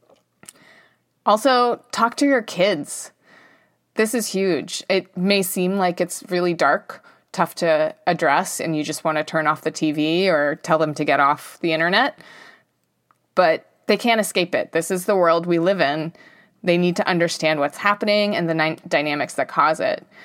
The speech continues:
They also need to feel like they can talk about it so that they don't feel helpless and they don't feel just frightened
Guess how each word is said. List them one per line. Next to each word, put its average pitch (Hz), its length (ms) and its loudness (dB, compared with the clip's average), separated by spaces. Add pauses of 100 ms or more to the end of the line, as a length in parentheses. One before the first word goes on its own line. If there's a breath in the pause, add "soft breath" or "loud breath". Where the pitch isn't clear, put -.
They 208 140 2
also 214 240 2
need 208 180 0
to 190 60 -2
feel 175 440 0
like 175 200 0
they 185 160 2
can 190 180 -4
talk - 300 -4
about - 260 0
it - 240 -4 (160 loud breath)
so - 180 -6
that 175 200 -2
they 170 160 4
don't 180 260 0
feel - 220 -2
helpless - 760 -4
and 143 540 -4 (420 soft breath)
they 175 180 2
don't 165 160 0
feel 160 280 2
just 156 280 -6
frightened 160 880 -4